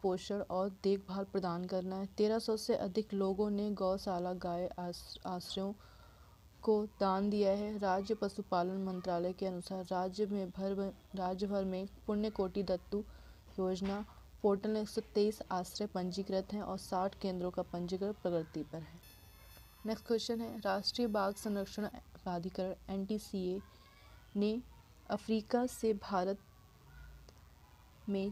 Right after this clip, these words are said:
चीतों के स्थानांतरण के लिए किस संगठन के साथ भागीदारी की है? इसका सही आंसर है इंडियन ऑयल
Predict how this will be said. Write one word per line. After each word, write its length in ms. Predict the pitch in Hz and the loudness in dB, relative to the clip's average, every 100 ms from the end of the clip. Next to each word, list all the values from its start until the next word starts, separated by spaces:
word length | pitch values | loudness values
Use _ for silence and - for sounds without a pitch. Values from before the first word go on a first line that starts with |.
| - | -4
चीतों 380 | - 220 - 240 | 0 0 2 0
के 220 | 240 226 | 4 2
स्थानांतरण 720 | 220 - 202 190 185 196 214 214 | 2 0 0 0 0 -2 -4 0
के 160 | 202 | 0
लिए 140 | 190 202 | 0 -2
किस 260 | - 226 | -2 -6
संगठन 680 | - 208 196 190 - 208 220 - | -2 -2 0 -2 -2 -2 -2 -4
के 100 | 208 | -4
साथ 260 | 202 202 190 | -2 -2 -2
भागीदारी 680 | 185 190 185 196 190 175 196 | -2 -2 -2 0 0 0 -2
की 300 | - 175 180 | -6 -8 -6
है? 240 | 180 170 - - - - - - - - - - - - - - | -6 -10 -12 -20 -20 -20 -20 -20 -20 -20 -20 -20 -20 -20 -20 -14
इसका 220 | - - | -10 -6
सही 300 | 214 208 214 | -4 -2 0
आंसर 380 | 214 190 185 208 | 0 -2 -4 -4
है 260 | 196 202 208 - - - - - - - - - | -2 -4 -6 -14 -20 -20 -20 -20 -20 -20 -12 0
इंडियन 400 | 208 208 220 226 - | 2 4 2 0 -2
ऑयल 300 | 190 196 233 | 0 0 0